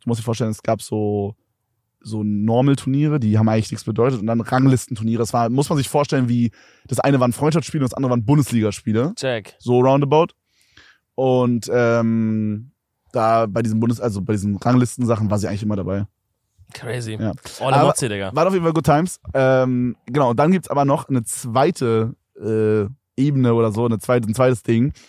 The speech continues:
Speaker 1: Das ist einfach nur so dieses Hobby-Ding und dann so, ne, so, so ein altes Pärchen dann so,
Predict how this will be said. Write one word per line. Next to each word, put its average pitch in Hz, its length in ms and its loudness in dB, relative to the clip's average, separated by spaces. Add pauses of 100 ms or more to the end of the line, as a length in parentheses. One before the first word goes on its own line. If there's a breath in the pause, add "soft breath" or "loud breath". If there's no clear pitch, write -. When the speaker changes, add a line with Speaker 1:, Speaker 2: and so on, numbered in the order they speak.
Speaker 1:
Das - 100 -10
ist 117 60 -2
einfach 123 120 2
nur 120 80 2
so 120 40 0
dieses 110 380 -6
Hobby-Ding 131 580 2
und 113 60 0
dann 110 160 0
so, 104 200 0 (220 loud breath)
ne, 117 200 2
so, 107 180 0
so 101 100 -2
ein 104 120 -2
altes 110 240 0
Pärchen 113 380 -2
dann 113 100 2
so, 110 160 2